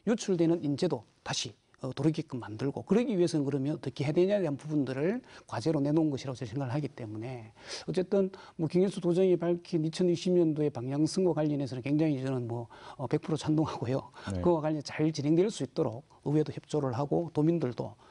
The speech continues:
Speaker 1: 좀 협조를 해주시면 고맙겠습니다.
Speaker 2: 마지막으로 혹시 뭐 이제 못하신 말씀, 뭐 첨가하시고 싶은 말씀은 간략간략하게 한 말씀 좀 듣도록 하겠습니다. 우리 김 변호사님, 변호사님부터 한 말씀 부탁드리겠습니다.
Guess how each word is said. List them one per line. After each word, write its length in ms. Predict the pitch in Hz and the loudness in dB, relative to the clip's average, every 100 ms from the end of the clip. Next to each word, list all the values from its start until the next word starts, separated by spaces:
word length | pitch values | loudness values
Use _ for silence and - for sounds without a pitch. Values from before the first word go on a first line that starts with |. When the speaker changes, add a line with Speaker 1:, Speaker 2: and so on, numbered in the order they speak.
| - | -14
Speaker 1:
좀 120 | 127 | -6
협조를 320 | 156 160 135 | -6 -4 -4
해주시면 480 | 127 131 - 147 117 - | -4 -8 -4 -4 -6 -10
고맙겠습니다. 560 | 110 113 110 - _ - - - - - - - - - - - - - - - - | -12 -12 -14 -18 _ -20 -20 -18 -16 -16 -18 -20 -20 -20 -20 -20 -20 -20 -20 -20 -2
Speaker 2:
마지막으로 920 | 101 107 131 131 120 123 123 117 117 120 | 0 2 2 2 2 2 4 2 0 -6
혹시 200 | 117 123 | -8 -4
뭐 140 | 110 | -4
이제 320 | 95 101 95 - | 0 2 2 0
못하신 460 | 104 104 113 104 107 | -4 -2 -2 -2 -2
말씀, 480 | 92 82 - 87 76 85 | 0 -2 -4 -6 -6 -8
뭐 140 | 82 82 | -6 -4
첨가하시고 600 | - 127 123 110 107 98 - | -2 0 0 -2 -4 -6 -8
싶은 280 | - - | -10 -4
말씀은 360 | 98 82 - 101 | -2 -2 -2 -4
간략간략하게 840 | - 98 98 98 98 98 - 90 | -2 2 2 2 2 0 -2 -4
한 120 | 95 | -2
말씀 320 | 110 104 - - | -2 -4 -8 -10
좀 180 | - | -8
듣도록 420 | 85 - 92 90 104 | -8 -4 -4 -2 -2
하겠습니다. 420 | 95 - 90 - - - - - | -4 -6 -10 -10 -16 -20 -20 -6
우리 280 | 127 135 127 | 0 2 0
김 160 | - 131 | -2 0
변호사님, 440 | 143 143 143 131 120 120 120 - | 2 2 0 -2 -4 -8 -8 -2
변호사님부터 720 | 113 120 120 117 107 - 101 | 0 2 0 -2 -4 -4 -4
한 120 | 101 | -2
말씀 380 | 110 104 107 95 | -2 -4 -6 -6
부탁드리겠습니다. 840 | - 95 - 85 80 - 82 - | -6 -6 -2 -2 -2 -4 -8 -10